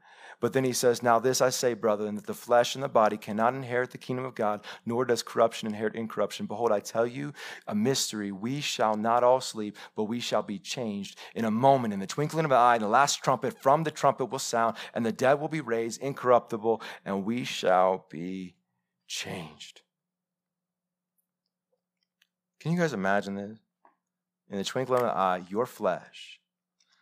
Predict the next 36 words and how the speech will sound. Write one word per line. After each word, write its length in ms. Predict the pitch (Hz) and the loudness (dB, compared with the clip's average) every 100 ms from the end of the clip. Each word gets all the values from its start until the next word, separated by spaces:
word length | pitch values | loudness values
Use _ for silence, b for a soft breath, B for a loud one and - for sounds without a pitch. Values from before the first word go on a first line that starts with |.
| _ _ - | _ _ -6
Now, 80 | 127 | 4
when 160 | 175 | 6
does 160 | 202 147 | 6 6
this 180 | 156 - | 2 8
resurrection 480 | 147 135 139 131 | 8 8 6 4
happen? 300 | 117 131 127 | 2 2 4
It 40 | 110 | 2
doesn't 200 | 143 139 | 2 4
happen 260 | 143 151 | 4 2
when 120 | 151 156 | 0 -2
you 100 | 165 | 0
die. 400 | 117 110 120 151 _ _ _ _ _ _ _ | 2 4 0 -6 _ _ _ _ _ _ _
You 140 | 139 | 0
die, 280 | 135 135 147 | 8 10 10
you 120 | 147 | 8
go 240 | 127 135 | 6 8
into 140 | 147 135 | 8 4
be 180 | 139 139 | 0 0
with 120 | 139 | 0
Jesus, 460 | - 135 127 139 | -2 -2 0 -2
absent 320 | - 127 127 135 | 4 4 4 -4
from 60 | |
the 60 | 131 | 6
body, 260 | 127 123 | 8 8
in 80 | 120 | 4
spirit 420 | 135 - 120 123 | -4 -2 0 0
with 120 | 123 117 | -2 -4
Jesus. 320 | 117 113 113 | -4 -4 -2
But 140 | 113 | 0
when 120 | 110 | 0
Jesus 320 | 107 127 156 156 | -2 -6 -6 -4
comes 260 | 156 147 | -2 -2
back, 520 | 117 131 117 135 - _ _ _ _ _ _ _ _ _ _ _ - | 2 2 4 0 -6 _ _ _ _ _ _ _ _ _ _ _ 8
all 320 | 131 170 147 | 10 10 6
of 160 | 110 | -2
you, 300 | 95 92 87 | -6 -12 -12